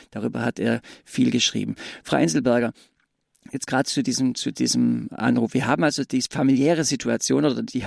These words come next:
im Situ-, Situation im Haus. Das hat die Hörerin angesprochen, wo auch schon solche Dinge geschehen und wie man damit umgehen kann. Gutes Beispiel, oder?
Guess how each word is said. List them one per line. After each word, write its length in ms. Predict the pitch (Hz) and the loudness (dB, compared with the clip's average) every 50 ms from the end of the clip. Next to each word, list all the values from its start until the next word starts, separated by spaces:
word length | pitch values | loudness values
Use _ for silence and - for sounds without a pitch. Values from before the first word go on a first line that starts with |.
| - | -6
im 160 | - 127 135 | -6 -6 -4
Situ-, 320 | - - - 139 - 147 127 - - | -2 -2 -2 0 0 -2 -2 -2 -4
Situation 540 | - - - 151 - 139 127 120 - 135 135 | -2 0 0 2 2 2 0 2 2 2 2
im 220 | 131 120 107 - | 2 0 0 -2
Haus. 440 | 127 131 143 143 127 113 - - - - - - - - - | 0 2 4 4 4 2 0 -4 -4 -8 -14 -20 -20 -14 -8
Das 180 | - 147 135 - | -4 -2 0 0
hat 180 | 139 135 - | 0 -2 -2
die 100 | 170 123 | -4 -2
Hörerin 280 | 113 139 143 131 139 117 | 0 2 2 2 2 0
angesprochen, 720 | - 120 151 156 160 - - - 131 135 139 156 165 170 170 - - - - - - - - - - _ | 0 0 0 0 -2 -4 -2 -2 -2 -2 0 -2 -4 -6 -8 -10 -16 -18 -16 -16 -16 -16 -18 -20 -8 _
wo 160 | - 135 139 | 0 2 2
auch 140 | - 143 143 | 2 0 -2
schon 380 | - - 147 139 139 139 127 - - | -2 0 0 0 0 0 -2 -4 -4
solche 320 | - - - 143 143 151 135 | 0 2 2 2 2 0 -2
Dinge 420 | - 135 135 139 143 143 143 139 - - - - - | -2 0 2 2 4 4 2 2 -2 -8 -18 -12 -8
geschehen 580 | - 123 - - - 135 143 143 165 175 185 | -2 0 0 0 0 0 0 0 0 0 0
und 200 | - - - 120 | -2 -2 -2 -2
wie 100 | 135 135 | 0 0
man 120 | 143 151 147 | 0 0 2
damit 280 | - 135 131 139 - | 2 2 2 2 0
umgehen 340 | - 117 123 117 117 120 123 | 0 -2 -2 0 0 0 -2
kann. 320 | - - - 101 107 113 135 - - - - | -2 -4 -6 -6 -6 -8 -10 -14 -18 -20 -8
Gutes 280 | - - 151 - - - | -2 -2 0 0 -2 -2
Beispiel, 380 | - 160 165 - - - - 101 | 0 0 0 0 0 -2 -2 0
oder? 180 | 101 135 185 | 2 2 0